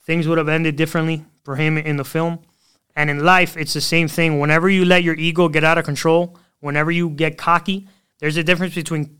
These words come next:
cocky and confident, right? So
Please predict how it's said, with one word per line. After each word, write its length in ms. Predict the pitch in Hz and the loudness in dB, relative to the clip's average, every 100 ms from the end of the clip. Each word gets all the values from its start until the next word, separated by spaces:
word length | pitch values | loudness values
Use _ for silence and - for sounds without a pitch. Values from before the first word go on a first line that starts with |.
| _ | _
cocky 440 | - 170 175 175 | 2 2 2 -4
and 100 | 147 | -4
confident, 420 | 139 160 156 135 139 | 0 0 0 -6 0
right? 300 | 156 170 - _ _ _ _ _ _ _ | 0 0 -8 _ _ _ _ _ _ _
So 500 | - - 160 143 147 | -8 0 2 2 -2